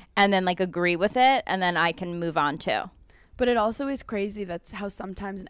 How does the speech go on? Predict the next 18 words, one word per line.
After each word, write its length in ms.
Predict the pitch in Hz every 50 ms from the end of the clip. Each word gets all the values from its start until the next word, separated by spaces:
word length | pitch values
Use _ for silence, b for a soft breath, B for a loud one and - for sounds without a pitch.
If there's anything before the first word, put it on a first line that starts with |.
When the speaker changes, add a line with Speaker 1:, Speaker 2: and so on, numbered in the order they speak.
| _ -
Speaker 2:
external 640 | 175 185 - - - - 208 208 202 196 185 180 180
event 400 | 170 160 156 160 156 156 - -
in 140 | - 175 170
your 160 | 170 175 170
relationship 880 | 170 165 156 143 135 139 - - 196 196 180 - 202 202 208 202 - - b b b b
that 160 | b 190 175 -
you 180 | 180 185 190
guys 320 | 190 185 175 170 175 - -
can't 320 | - - 202 185 - -
handle 720 | 190 185 196 175 165 165 - - 190 185 190 185 - -
well 220 | - 185 190 190 190
together 720 | - - 214 214 196 180 185 220 208 208 208 214 226 226 - _ -
Speaker 1:
Mm-hmm. 440 | 208 190 175 196 190 180 175 185 196 - - - _ _ -
Speaker 2:
can 160 | - 220 190
hurt 280 | 175 165 185 175 165 175
it 140 | 160 -
so 180 | - - 185 180
bad. 600 | 165 165 143 131 - 143 156 196 214 208 247 233